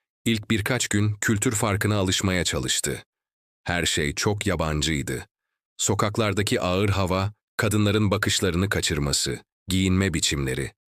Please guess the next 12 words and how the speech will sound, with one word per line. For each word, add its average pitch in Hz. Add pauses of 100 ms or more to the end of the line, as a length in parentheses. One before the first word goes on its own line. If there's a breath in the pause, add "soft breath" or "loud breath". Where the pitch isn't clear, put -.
(240)
erkeklerin 104
sessiz 101
ama 98
hakim 98
varlığı. 67 (360)
Reza 107
her 113
geçen 104
gün 101
daha 101
otoriter 80
davranıyor. 71